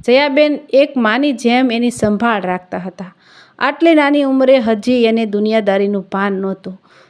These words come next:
ને એ પોતે મા બનવાની હતી. પોતે હજી બાળક જેવી હતી ને એ શું સમજે? આ તો ગીતાની મરજી ને કમલેશભાઈના જીવન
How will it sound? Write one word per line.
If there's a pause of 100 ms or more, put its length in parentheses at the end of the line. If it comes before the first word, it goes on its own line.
(140)
ને
એ
પોતે
મા
બનવાની
હતી. (320)
પોતે
હજી
બાળક
જેવી
હતી
ને
એ (300)
શું (100)
સમજે? (640)
આ
તો
ગીતાની
મરજી
ને
કમલેશભાઈના
જીવન